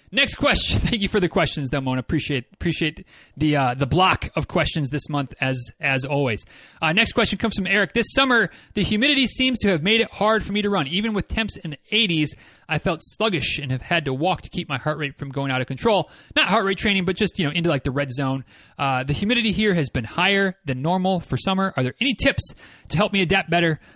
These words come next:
Last summer was hotter, but less humid, and I didn't have it this much of a struggle." Uh,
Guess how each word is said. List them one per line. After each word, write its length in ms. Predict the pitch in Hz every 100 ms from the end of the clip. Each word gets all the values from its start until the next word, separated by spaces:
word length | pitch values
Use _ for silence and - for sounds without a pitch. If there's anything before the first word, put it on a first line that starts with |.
| _
Last 240 | 175 202
summer 180 | 226 196
was 140 | 131 -
hotter, 440 | - 247 185 151
but 120 | 156 156
less 200 | 156 -
humid, 240 | 247 170
and 80 | 127
I 60 |
didn't 200 | 127 190
have 220 | 147 151 147
it 80 | - -
this 200 | 135 -
much 200 | 127 - -
of 80 | 110
a 60 |
struggle." 420 | 107 - 180 117 - - - -
Uh, 260 | 151 151 139